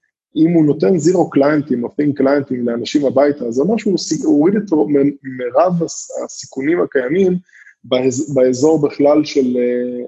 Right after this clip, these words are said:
עבודה מהבית, כי למעשה זה לא פי סי, זה סוג של, אה, דאם קליינט כזה, שהוא יודע להתחבר אליו עוד בצורה שהגדירו לעבוד, הרבה יותר קשה לפרוץ אותו, וזה צריך להיות ממש לטארגט עטק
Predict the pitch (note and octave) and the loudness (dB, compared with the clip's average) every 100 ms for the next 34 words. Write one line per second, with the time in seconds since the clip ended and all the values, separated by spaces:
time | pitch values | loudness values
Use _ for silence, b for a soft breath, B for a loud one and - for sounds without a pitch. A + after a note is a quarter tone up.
0 | - A#2 A#2+ C#3 D3+ G3+ G#3 D3 - D#3 | -10 -6 0 2 2 2 0 -2 -2 -2
1 | C#3+ C#3 - D#3+ E3 - A3 - A#3+ - | 0 0 0 0 0 0 -6 -4 -6 -8
2 | _ _ _ - C#3 F3+ - E3+ D3+ D3 | _ _ _ -12 -6 -6 0 2 4 4
3 | C#3+ C#3+ E3 E3 D#3 B2 B2 A#2+ A#2+ A#2+ | 4 4 0 0 -4 -4 -4 -8 -8 -2
4 | C#3 E3+ E3 F#3+ F#3 F3+ F3+ D#3+ D#3+ D#3 | -2 -2 -4 0 2 4 4 2 0 2
5 | D#3 D3 C#3 C#3+ C#3 - C#3 C#3 - C#3+ | 4 4 2 -2 -4 -6 -2 -2 -2 -8
6 | B2+ _ _ - C#3+ D#3+ D#3 D3+ C3+ C3 | -10 _ _ -6 0 4 4 4 4 2
7 | A#2 B2+ C#3 E3+ - _ _ _ - C#3+ | 0 0 0 -2 -10 _ _ _ -4 -2
8 | C#3+ F#3+ G3 F3+ D3+ E3+ D#3 - D#3 D#3 | 2 2 2 -4 -2 0 -2 0 -2 -2
9 | D3+ D#3 C3+ C3 C3 - C#3+ C#3+ C#3+ - | -2 0 2 0 -4 -4 -4 -2 -2 -2
10 | C#3 - C#3 C#3 C3+ A2+ D3+ C3+ | -4 0 2 2 -4 -2 0 0